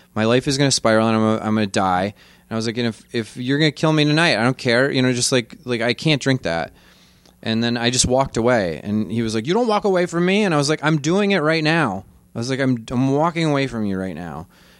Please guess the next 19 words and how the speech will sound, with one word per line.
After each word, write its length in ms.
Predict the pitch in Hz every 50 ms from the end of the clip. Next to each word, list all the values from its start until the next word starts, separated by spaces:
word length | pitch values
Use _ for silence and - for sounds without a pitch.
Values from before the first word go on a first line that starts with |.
| _ _
And, 140 | - 117 127
like, 160 | 127 120 - -
I'm, 360 | - 131 135 139 135 - - _ -
like, 300 | 123 131 120 - - _ _
I 100 | 156 202
don't 100 | 247 262
know 120 | 240 226 190
if 140 | 143 -
you, 140 | 151 143 -
if 180 | 135 131 117 139
anybody 400 | 135 131 139 135 131 127 123 113
listening 480 | 117 117 - - 120 113 107 98 92 - _ _ _ _ _ _ _ _ _ _ - -
has 160 | 110 113 104
ever 260 | 117 120 113 117 120
just 480 | 107 101 101 - 123 113 - 113 101 -
been 200 | - 110 113 120
about 300 | 113 110 110 110 107 101
to 60 | -
die, 460 | 101 101 90 92 92 98 110 120 127